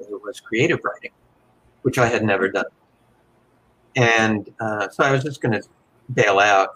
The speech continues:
And, and the head of it said, "Why don't you try it?" I said, "Okay." So the way they did it is they, um, you,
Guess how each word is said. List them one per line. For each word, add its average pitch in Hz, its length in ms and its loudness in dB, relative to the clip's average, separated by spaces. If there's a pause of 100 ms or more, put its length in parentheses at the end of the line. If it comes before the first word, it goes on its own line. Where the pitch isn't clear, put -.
And, 101 240 -8 (100)
and 104 180 -4
the 95 340 -8 (180)
head 135 160 0
of 107 160 0
it 95 220 -4
said, 104 240 -6 (140)
"Why 135 140 2
don't 226 280 -2
you - 60 -16
try 101 300 0
it?" - 100 -16 (1120)
I 220 120 -12
said, - 120 -16
"Okay." - 300 -10 (460)
So - 160 0
the 135 100 4
way 151 140 6
they 151 140 4
did 127 220 4
it 113 140 0
is 98 320 -4
they, 101 520 -2 (120)
um, 101 380 -2 (1500)
you, 117 280 -4